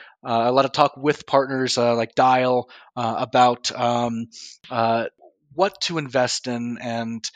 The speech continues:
uh, what not to invest in. And particularly in the digital health space,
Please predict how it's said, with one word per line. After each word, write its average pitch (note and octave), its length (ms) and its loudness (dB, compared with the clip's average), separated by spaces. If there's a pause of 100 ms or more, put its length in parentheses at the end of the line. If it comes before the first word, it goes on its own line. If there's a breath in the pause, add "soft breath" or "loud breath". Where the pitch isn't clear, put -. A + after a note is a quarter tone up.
(240 loud breath)
uh, A#2 180 0
what A#2+ 180 -2
not B2+ 360 -2
to A#2+ 120 -8
invest A2 440 -8
in. A2+ 280 -10
And A#2+ 260 -8 (140)
particularly G#3 400 -6
in F#3 60 -4
the C#3+ 80 -4
digital B2 420 -6
health B2 320 -8
space, - 500 -12